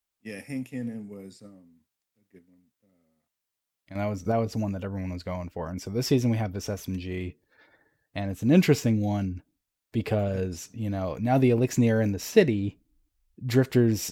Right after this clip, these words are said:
Speaker 2: sitting down at a bar or whatever, and Eliksni can just come into the bar easily. He doesn't have to actually leave the city to be
Speaker 1: <laughs>
Speaker 2: hanging out with Eliksni now. And so he, <laughs> he's talking to the Eliksni, and,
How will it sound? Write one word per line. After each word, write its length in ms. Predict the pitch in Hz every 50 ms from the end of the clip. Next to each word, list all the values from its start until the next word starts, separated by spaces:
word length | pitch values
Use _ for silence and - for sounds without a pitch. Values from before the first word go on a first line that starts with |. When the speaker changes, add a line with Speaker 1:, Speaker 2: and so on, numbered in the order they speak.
| - 131 131
Speaker 2:
sitting 400 | 117 - - 135 110 107 117 110
down 460 | 110 113 110 110 113 113 110 107 95
at 180 | 87 104 101
a 40 | 104
bar 360 | 107 - 117 113 107 107 110
or 80 | 110 110
whatever, 540 | 107 107 107 107 104 110 113 113 113 117 101
and 480 | 98 104 104 107 110 107 104 104 98
Eliksni 460 | 80 92 104 117 117 - - 131 127 123
can 100 | - 131
just 300 | 135 135 - - - -
come 240 | - 123 127 131 135
into 180 | 127 123 131
the 100 | 123 123
bar 240 | 117 120 123 127 127
easily. 440 | 131 131 131 113 113 107 101 101 98
He 80 | 104 104
doesn't 260 | 110 117 110 117 113
have 120 | 113 107
to 180 | - 113 110 110
actually 300 | 110 113 - 117 107 104
leave 260 | 104 110 117 113 107
the 60 | 107 -
city 480 | - - 120 107 110 104 101 101 92 -
to 160 | - - 104
be 80 | 110 107
Speaker 1:
<laughs> 40 | 101
Speaker 2:
hanging 280 | 107 110 107 107 104
out 160 | 104 104 101
with 120 | 64 90 -
Eliksni 480 | - 104 110 110 107 - - 104 98 92
now. 380 | 92 92 92 92 95 92 85
And 320 | - 87 95 95 95 95 92
so 540 | - - 101 95 95 95 92 90 - - - _ _
he, 460 | - - - 110 107 104 - - _ - - - - - - - _ _ _ _ _
<laughs> 640 | _ _ - _ _ _ 110 - - - 190 180 -
he's 220 | 135 123 120 -
talking 280 | - 120 120 113 123 117
to 100 | - 120
the 140 | 104 107 104
Eliksni, 720 | 104 107 117 120 - - - 117 113 113 110 110 110 - -
and, 520 | 101 101 98 98 95 92 95 92 87 -